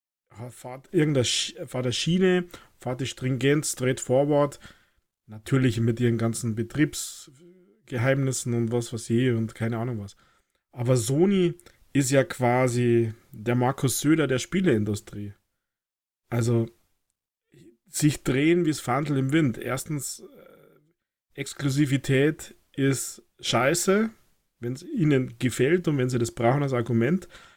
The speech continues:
Auf der anderen Seite sind die die Meister der exklusiven Titel. Ähm, äh, sie sagen, Game Pass ist k-, kein gutes Geschäftsmodell und dann sagen sie,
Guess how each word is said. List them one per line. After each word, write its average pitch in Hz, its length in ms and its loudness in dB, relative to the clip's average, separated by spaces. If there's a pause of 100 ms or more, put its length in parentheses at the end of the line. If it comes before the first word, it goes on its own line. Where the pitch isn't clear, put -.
Auf 120 160 -18
der 117 120 -2
anderen 139 220 0
Seite 143 460 2
sind 135 240 0
die 135 100 0
die 131 80 2
Meister 131 420 0
der 113 140 2
exklusiven 113 640 -6
Titel. 110 380 -20 (1200)
Ähm, 120 400 0 (220)
äh, - 180 -8 (540)
sie 156 220 0
sagen, 151 440 2 (840)
Game 143 260 2
Pass 143 380 2
ist - 480 -2
k-, - 140 -14 (120)
kein 143 200 2
gutes 156 360 2
Geschäftsmodell 185 960 2 (460)
und 151 260 2
dann 139 220 4
sagen 151 380 0
sie, - 220 -8